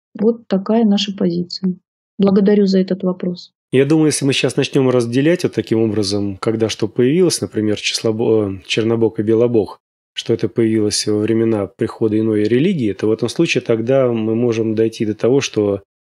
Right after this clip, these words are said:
Speaker 2: таким же образом сказать, что Макаш и Мара тоже появились.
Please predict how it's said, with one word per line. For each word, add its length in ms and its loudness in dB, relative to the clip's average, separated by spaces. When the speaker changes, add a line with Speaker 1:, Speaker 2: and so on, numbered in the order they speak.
Speaker 2:
таким 260 -2
же 100 2
образом 240 0
сказать, 220 -2
что 520 -2
Макаш 500 -2
и 220 0
Мара 300 2
тоже 300 0
появились. 640 -6